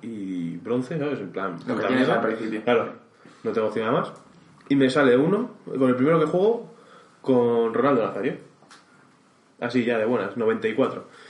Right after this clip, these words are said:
Speaker 1: Eh, la segunda, con iconos también. Eh, la tercera me salió con Cristiano. Perdí todas, todos. Cinco partidos perdidos. Me ponen en División ocho, creo que es.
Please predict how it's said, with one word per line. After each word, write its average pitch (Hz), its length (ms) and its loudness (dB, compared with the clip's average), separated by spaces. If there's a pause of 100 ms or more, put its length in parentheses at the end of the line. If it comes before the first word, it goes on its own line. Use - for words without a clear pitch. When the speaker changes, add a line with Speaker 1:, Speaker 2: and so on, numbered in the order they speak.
(260)
Speaker 1:
Eh, 113 1040 0 (800)
la 120 200 2
segunda, 139 640 2
con 117 240 0
iconos 131 380 0
también. 110 640 -2
Eh, 110 480 -2
la 107 60 -6
tercera 156 400 2
me 156 80 2
salió 143 240 2
con 165 140 2
Cristiano. 98 560 -4 (460)
Perdí 98 240 -4
todas, 87 340 -4 (300)
todos. 98 400 -2
Cinco 131 220 2
partidos 139 320 2
perdidos. 107 360 -2 (680)
Me 113 100 0
ponen 143 280 4
en 117 140 -2
División 113 460 -2
ocho, 170 300 0
creo 147 160 2
que 135 160 2
es. - 140 -10